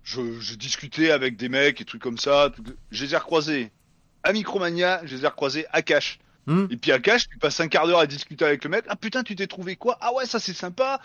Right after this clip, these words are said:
Speaker 1: Tiens, regarde, moi je peux, ah putain, oui, bah ça t'as bien fait de le prendre. En plus, il est pas cher. » Bah, machin,
Speaker 2: Hmm.
Speaker 1: voilà. Il y a, il y a tout un côté
Speaker 2: Euh,
Speaker 1: social
Speaker 2: oh, tout à fait, oui,
Speaker 1: autour,
Speaker 2: qui, qui
Speaker 1: au-, au-,
Speaker 2: disparaît,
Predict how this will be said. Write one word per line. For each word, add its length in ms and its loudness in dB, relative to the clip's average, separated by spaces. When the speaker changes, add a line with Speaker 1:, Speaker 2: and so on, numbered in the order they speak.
Speaker 1:
Tiens, 120 0
regarde, 300 2
moi 60 -8
je 60 -10
peux, 140 -10
ah 180 -2
putain, 240 -4
oui, 180 -6
bah 100 -8
ça 140 -4
t'as 120 -6
bien 160 -8
fait 100 -10
de 100 -12
le 60 -6
prendre. 260 -6
En 40 -4
plus, 240 -10
il 100 -8
est 40 -6
pas 140 -2
cher. » 360 0
Bah, 80 -4
machin, 260 0
Speaker 2:
Hmm. 60 2
Speaker 1:
voilà. 240 2
Il 40 4
y 20 6
a, 100 8
il 60 -4
y 40 4
a 40 0
tout 220 -8
un 100 -4
côté 320 -8
Speaker 2:
Euh, 60 -6
Speaker 1:
social 840 -2
Speaker 2:
oh, 160 -4
tout 140 -14
à 80 2
fait, 220 2
oui, 160 2
Speaker 1:
autour, 160 4
Speaker 2:
qui, 160 0
qui 120 -4
Speaker 1:
au-, 40 -2
au-, 20 -4
Speaker 2:
disparaît, 540 4